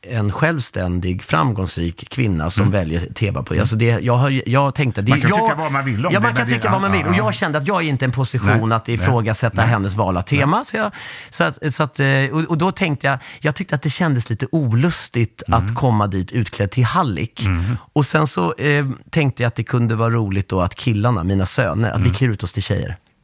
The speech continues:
Speaker 2: Ja, killarna klär ut sig till tjejer.
Speaker 1: Ja, så
Speaker 2: Ja,
Speaker 1: vi klädde
Speaker 2: ja.
Speaker 1: ut oss tjejer
Speaker 2: Ja,
Speaker 1: och
Speaker 2: ja.
Speaker 1: kommer till festen.
Speaker 2: Ja.
Speaker 1: Och sen, och det var fotoförbud.
Speaker 2: Ja.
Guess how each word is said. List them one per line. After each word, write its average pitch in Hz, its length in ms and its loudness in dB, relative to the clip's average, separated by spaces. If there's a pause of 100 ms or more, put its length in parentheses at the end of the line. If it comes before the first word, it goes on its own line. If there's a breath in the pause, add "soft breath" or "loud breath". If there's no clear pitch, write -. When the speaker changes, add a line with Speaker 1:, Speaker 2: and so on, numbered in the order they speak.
(440)
Speaker 2:
Ja, 110 60 -2
killarna 123 440 2
klär 135 220 0
ut 98 120 0
sig 101 120 0
till - 80 -6
tjejer. 110 220 4
Speaker 1:
Ja, 113 240 2
så 104 80 0
Speaker 2:
Ja, 107 60 2
Speaker 1:
vi 160 120 2
klädde 156 220 0
Speaker 2:
ja. - 40 0
Speaker 1:
ut - 60 -8
oss 120 100 -2
tjejer 107 220 0
Speaker 2:
Ja, 143 160 2
Speaker 1:
och 104 120 -4
Speaker 2:
ja. 101 40 0
Speaker 1:
kommer 104 220 2
till 98 140 -2
festen. 82 500 -2
Speaker 2:
Ja. 110 100 0 (500 loud breath)
Speaker 1:
Och 123 100 4
sen, 131 540 2 (120)
och 135 120 2
det 135 100 4
var 127 120 2
fotoförbud. 98 800 -2
Speaker 2:
Ja. 98 180 2